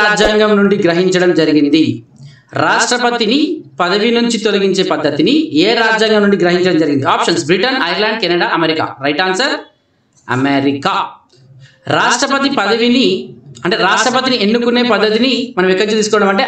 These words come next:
ఐర్లాండ్ నుండి. రాష్ట్రపతి రాజ్యసభకు పన్నెండు మందిని నియమిస్తాడనేది కూడా మనం ఐర్లాండ్ నుంచే తీసుకోవడం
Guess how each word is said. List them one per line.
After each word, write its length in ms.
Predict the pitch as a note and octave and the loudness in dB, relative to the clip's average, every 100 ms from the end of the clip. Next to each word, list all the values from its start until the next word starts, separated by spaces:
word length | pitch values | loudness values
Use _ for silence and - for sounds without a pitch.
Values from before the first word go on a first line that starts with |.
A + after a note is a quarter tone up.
| D#3 | -2
ఐర్లాండ్ 320 | E3 E3+ D#3+ D#3+ | -2 0 0 2
నుండి. 180 | D#3+ A#3+ - - _ _ _ _ _ _ - - - - - - - - - D#3+ | 2 0 -4 -12 _ _ _ _ _ _ -20 -20 -20 -20 -20 -20 -20 -16 -6 -2
రాష్ట్రపతి 580 | F#3+ A#3 C4+ C#4 C#4 C#4+ A3 - - _ _ _ _ - E3 | 0 0 0 -2 0 0 -2 -6 -12 _ _ _ _ -4 -2
రాజ్యసభకు 540 | G3 B3 - C4 B3+ - | 0 -2 -2 -2 -2 -2
పన్నెండు 260 | G3+ A#3 A3+ | 0 0 0
మందిని 240 | A3 B3 B3 A3+ | 0 0 0 0
నియమిస్తాడనేది 680 | A3+ A3 A#3 A3 G#3+ G#3 G3+ | 0 0 0 0 0 2 2
కూడా 180 | G#3 G#3 E3+ - - _ _ _ _ _ - | 2 2 -2 -6 -14 _ _ _ _ _ -2
మనం 200 | G3 A3 A3 A#3+ G#3 F#3 | 0 2 -2 -6 -4 -4
ఐర్లాండ్ 240 | F3 F#3+ F#3+ | 0 0 0
నుంచే 160 | F3 F3+ | 0 -2
తీసుకోవడం 280 | D#3+ D3+ | -2 0